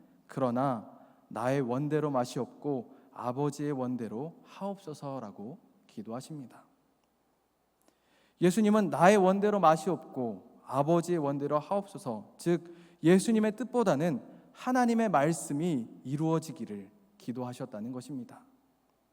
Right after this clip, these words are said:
예수님께서 보여주신 본은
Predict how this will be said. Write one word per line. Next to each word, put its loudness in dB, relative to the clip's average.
예수님께서 2
보여주신 2
본은 -2